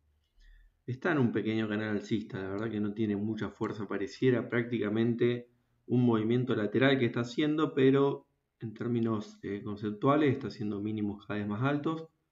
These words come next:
y máximos cada vez más altos. Por lo tanto, puede ser una alternativa, siempre, eh, tener cuidado con esto,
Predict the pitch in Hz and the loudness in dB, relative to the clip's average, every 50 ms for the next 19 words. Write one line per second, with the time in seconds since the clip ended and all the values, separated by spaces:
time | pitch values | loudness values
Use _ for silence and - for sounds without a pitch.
0 | _ _ _ _ _ _ _ - 110 113 113 113 113 113 - - 120 113 110 107 | _ _ _ _ _ _ _ -4 -2 2 2 2 2 0 -2 -4 -2 -2 -2 -2
1 | - - 107 107 104 101 101 87 87 95 92 92 92 - - - - - - _ | -4 -6 -4 -4 -2 -2 -4 -6 -8 -10 -10 -10 -10 -12 -16 -20 -20 -20 -20 _
2 | _ _ _ _ _ _ _ _ _ _ _ _ _ _ 123 127 131 135 147 147 | _ _ _ _ _ _ _ _ _ _ _ _ _ _ 4 4 6 6 4 4
3 | 143 135 135 143 135 131 135 127 123 120 120 117 120 120 120 120 - 175 175 170 | 4 4 6 6 4 6 4 4 4 2 2 2 2 0 0 0 0 0 2 4
4 | 160 147 135 120 - 131 127 113 113 107 113 113 113 113 113 110 - 101 101 98 | 4 4 2 2 0 -2 -2 -2 0 2 2 4 4 4 2 0 -2 -4 -6 -6
5 | - - 101 101 104 104 101 - 110 107 107 107 104 107 120 135 139 131 135 - | -6 -6 -4 -2 -2 -2 -4 -4 -4 -4 -2 -2 -2 0 2 2 2 2 0 -2
6 | - 139 143 143 | -2 -2 -2 -2